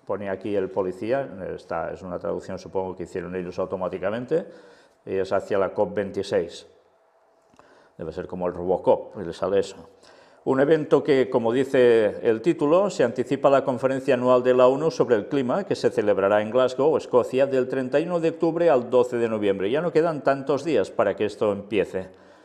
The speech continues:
Pero qué interesante, esto no se hizo un día cualquiera, se hizo justo cuando se cumplía el primer aniversario de la muestra públicamente de la encíclica Fratelli Tutti, dedicada a la fraternidad humana.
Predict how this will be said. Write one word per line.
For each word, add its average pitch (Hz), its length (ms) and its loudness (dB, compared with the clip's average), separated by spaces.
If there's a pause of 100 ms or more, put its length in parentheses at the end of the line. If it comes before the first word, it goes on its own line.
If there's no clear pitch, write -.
(400)
Pero 127 380 6
qué 165 100 2
interesante, 135 1080 0
esto 165 320 0
no 147 160 -2
se 180 120 -2
hizo 170 200 -2
un 147 100 -6
día 147 260 2
cualquiera, 98 680 0
se - 180 -4
hizo 165 640 0
justo 175 420 0
cuando 131 220 2
se 127 160 -4
cumplía 147 400 0
el 160 160 2
primer 151 540 2
aniversario 160 960 2 (360)
de 120 160 0
la 98 480 2
muestra 117 920 -2
públicamente 139 800 0
de 131 120 2
la 120 100 4
encíclica 131 840 -2
Fratelli 117 840 0
Tutti, 101 340 -2
dedicada 104 480 0
a - 20 4
la 117 120 2
fraternidad 92 680 -2
humana. 80 400 -10